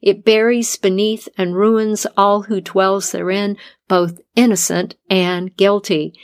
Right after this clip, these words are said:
It's the natural consequence of lies. The consequence of cults,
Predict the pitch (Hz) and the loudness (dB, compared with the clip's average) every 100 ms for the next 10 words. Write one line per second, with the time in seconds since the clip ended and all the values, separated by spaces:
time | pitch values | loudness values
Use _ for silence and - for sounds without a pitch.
0 | - _ 190 - 196 180 185 208 208 - | -20 _ -2 0 0 2 2 0 0 -2
1 | 226 220 _ - 180 175 185 - 175 175 | -2 -4 _ -2 -2 -2 -6 -4 -4 -4
2 | - - 185 175 165 165 160 156 160 - | -6 -6 -8 -2 0 0 -2 -6 -10 -14
3 | - _ _ _ _ _ _ _ 180 - | -16 _ _ _ _ _ _ _ -4 0
4 | 208 214 - - 220 208 - - 175 175 | 0 2 -2 -2 -2 -2 -4 -4 -6 -6
5 | - 233 233 233 - - | 0 2 2 0 -4 -8